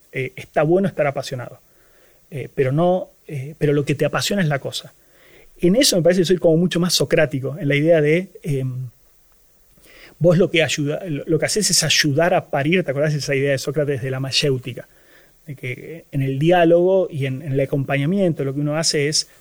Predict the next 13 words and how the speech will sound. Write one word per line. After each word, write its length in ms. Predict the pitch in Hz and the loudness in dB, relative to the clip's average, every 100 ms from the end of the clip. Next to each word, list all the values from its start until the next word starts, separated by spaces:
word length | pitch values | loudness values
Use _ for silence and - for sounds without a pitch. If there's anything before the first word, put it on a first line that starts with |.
| _ | _
no 120 | 135 170 | 0 2
imponerle 640 | 160 160 160 160 156 139 | 2 2 4 4 2 0
o 200 | 165 131 | -2 -4
proponerle, 560 | 127 170 135 175 220 147 | -2 -2 0 2 2 2
aunque 180 | 135 139 | -2 -2
sea 200 | - 156 | 2 4
dócilmente, 540 | 165 - 151 165 139 | 4 2 0 0 -2
pero 140 | 131 139 | -6 -2
no 100 | 165 | 0
llevarle 420 | 151 156 185 160 | 2 2 2 0
tus 140 | 143 | -2
propias 400 | - 165 175 - | -4 -2 -2 -4
ideas, 380 | 190 202 240 | 0 0 -2